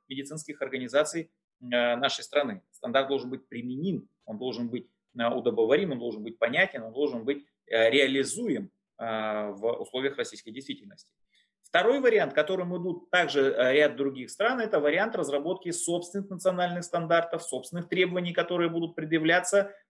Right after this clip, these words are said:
э, к обеспечению качества и безопасности медицинской деятельности и работать на основе национальных стандартов.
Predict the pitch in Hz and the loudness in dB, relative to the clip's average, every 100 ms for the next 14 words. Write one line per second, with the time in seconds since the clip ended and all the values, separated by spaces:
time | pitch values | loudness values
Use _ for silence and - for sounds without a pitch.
0 | - 147 143 139 135 - 147 160 - 160 | -6 2 4 4 2 0 2 0 -6 -6
1 | 165 156 160 151 156 143 147 156 147 135 | -6 -2 0 0 -2 -2 0 2 0 -4
2 | 139 135 135 131 131 120 123 175 226 226 | -10 -10 -10 -4 -4 -4 -6 -6 -6 -4
3 | 190 127 113 113 - 170 - 139 139 143 | -2 -2 -2 -4 -6 -6 -4 -6 -4 -2
4 | 135 127 127 180 202 180 - | 0 -2 -4 -2 0 0 -2